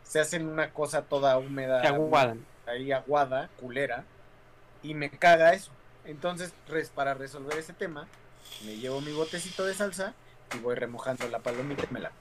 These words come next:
Speaker 1: Entonces eso evita el pedo de que se te chorree todo,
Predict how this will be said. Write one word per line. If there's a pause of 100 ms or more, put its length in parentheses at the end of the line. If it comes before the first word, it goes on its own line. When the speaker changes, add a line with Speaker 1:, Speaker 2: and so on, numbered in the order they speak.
(1400)
Speaker 1:
Entonces
eso (960)
evita
el
pedo
de
que
se
te
chorree (380)
todo,